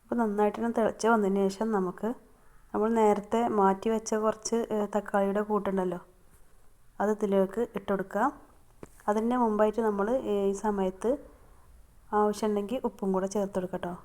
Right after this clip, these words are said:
അപ്പോൾ എന്തായാലും ഉപ്പ് കുറവുണ്ടാവും. അപ്പോൾ നമ്മൾ മാറ്റി വെച്ച സവാളയും തക്കാളീൻ്റെയും കൂട്ടുണ്ടല്ലോ, അത് ഇതിലേക്ക് ഇട്ട് കൊടുത്തിട്ടുണ്ട്. ഒരു തണ്ട് കറിവേപ്പിലയും ഒരു തണ്ട് മല്ലിയിലയും കൂടെ കട്ട് ചെയ്ത് ഇതിലോട്ട് ഇട്ട് കൊടുക്കുകയാണ്. അപ്പോൾ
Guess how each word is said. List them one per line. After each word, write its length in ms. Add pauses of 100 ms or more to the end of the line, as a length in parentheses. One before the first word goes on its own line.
(100)
അപ്പോൾ 200
എന്തായാലും 380
ഉപ്പ് 220
കുറവുണ്ടാവും. 600 (1200)
അപ്പോൾ 200
നമ്മൾ 160 (120)
മാറ്റി 320
വെച്ച 160 (880)
സവാളയും 540
തക്കാളീൻ്റെയും 540
കൂട്ടുണ്ടല്ലോ, 480 (120)
അത് 160
ഇതിലേക്ക് 440 (160)
ഇട്ട് 140
കൊടുത്തിട്ടുണ്ട്. 560 (1800)
ഒരു 240
തണ്ട് 320
കറിവേപ്പിലയും 680
ഒരു 140
തണ്ട് 200 (100)
മല്ലിയിലയും 480
കൂടെ 200
കട്ട് 180
ചെയ്ത് 200
ഇതിലോട്ട് 340
ഇട്ട് 120
കൊടുക്കുകയാണ്. 420 (960)
അപ്പോൾ 140